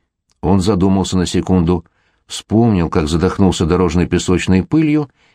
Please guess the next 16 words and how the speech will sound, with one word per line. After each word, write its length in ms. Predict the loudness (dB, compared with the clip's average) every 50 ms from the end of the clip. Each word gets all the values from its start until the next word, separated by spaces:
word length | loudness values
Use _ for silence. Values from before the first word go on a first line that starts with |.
| _ _
и 100 | -2 0
его 240 | 0 2 0 -2
охватила 480 | -2 -2 -2 -2 -2 -2 -2 -2 -2 0
ярость. 480 | 0 0 0 -2 -2 -4 -6 -8 -12 _ _ _ _ _ _ _ _ _ _ _ _ _ _
«Чтобы 520 | -16 -16 -10 -2 -2 0 2 2 0 -2
Кирилл 440 | -2 -2 -2 0 2 2 2 0 0
сдох, 480 | -2 -2 -2 0 0 0 0 -2 -8 -14 _ _ _ _ _
вот 260 | -4 -2 -2 0 -2
что 180 | -2 -2 -2 0
бы 140 | 2 2 2
я 100 | 2 0
загадал, 540 | 0 -2 -2 -2 -2 -2 -2 -2 -4 -4 -8 _ _ _ _ _ -20
чтобы 340 | -20 -6 -2 -2 0 2
его 200 | 2 2 2 0
самого 440 | 0 -2 -2 0 0 0 0 -2 -2
гада 400 | -2 -2 -2 0 0 -2 -2 -4